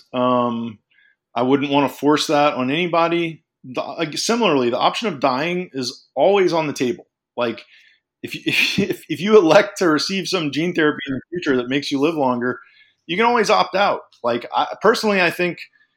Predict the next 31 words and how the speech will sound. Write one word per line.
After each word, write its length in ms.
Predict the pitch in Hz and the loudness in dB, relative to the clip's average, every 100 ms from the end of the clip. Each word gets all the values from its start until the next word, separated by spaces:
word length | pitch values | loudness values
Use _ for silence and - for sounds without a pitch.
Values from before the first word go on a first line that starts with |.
| _ - | _ -2
it 60 | |
would 80 | 160 | 2
be 120 | 160 | 6
really 200 | 180 196 | 6 8
exciting 400 | 175 - 185 185 | 6 4 2 2
to 60 | 147 | 0
scientifically 640 | - 156 170 180 165 165 165 | 0 0 2 0 0 0 -2
investigate 640 | 127 143 165 165 139 131 | 2 4 4 2 0 0
the 120 | 120 | 0
afterlife 760 | 120 113 127 113 110 123 - _ _ _ _ _ _ _ _ _ | 0 0 0 0 0 -2 -10 _ _ _ _ _ _ _ _ _
and 160 | 139 143 | 2 2
maybe 260 | 147 160 156 | 2 0 0
be 220 | 139 147 | 4 4
able 200 | 143 143 | 4 2
to, 80 | 147 | 4
like, 280 | 135 131 - | 4 2 -4
cross 440 | - 135 131 - | -2 2 2 2
that 200 | 147 139 | 0 0
boundary, 720 | 131 131 135 139 135 131 127 _ _ _ _ _ _ _ _ _ _ _ | 0 -2 0 2 2 0 -4 _ _ _ _ _ _ _ _ _ _ _
you 100 | 143 | -2
know, 420 | 135 127 123 127 _ _ _ _ | 0 0 0 -4 _ _ _ _
without 480 | 127 135 135 135 139 - _ _ - | -4 0 4 4 2 -4 _ _ 0
forfeiting 520 | 143 139 143 139 135 | 2 2 2 0 0
your 280 | 127 123 123 - | 0 -2 -4 -6
current 320 | 147 139 135 - _ - _ _ - | -2 -2 -2 -8 _ -20 _ _ 0
life. 300 | 156 196 147 | 4 4 4
So, 300 | - 196 160 | 0 0 0
I 100 | 185 | -2
mean, 220 | 202 185 - - | 0 0 -6 -8
for 180 | - | -2
me 540 | 196 226 226 220 - | 0 2 2 0 -4